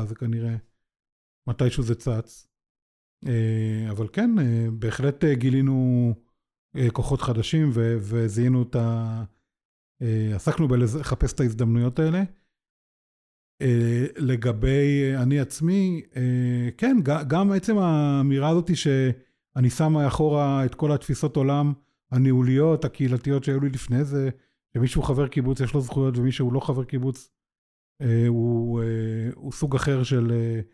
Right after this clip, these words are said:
של, אה, ישות בתוך הקהילה שלי. אה, ל-, לשנות את הדבר הזה ככה בן לילה.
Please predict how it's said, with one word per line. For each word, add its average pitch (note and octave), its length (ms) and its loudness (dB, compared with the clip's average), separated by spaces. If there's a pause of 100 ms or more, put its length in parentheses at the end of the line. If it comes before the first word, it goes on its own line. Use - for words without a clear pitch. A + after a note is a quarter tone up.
(500)
של, B2 260 0
אה, A2+ 760 0 (180)
ישות A#2 320 0
בתוך B2 300 -2
הקהילה B2+ 400 0
שלי. D#3 240 -2 (720)
אה, B2 260 2
ל-, C3 260 -2
לשנות D3 400 0
את D#3 100 -2
הדבר C3+ 320 0
הזה B2+ 140 -2
ככה C#3 240 -4
בן B2+ 200 2
לילה. A2+ 400 0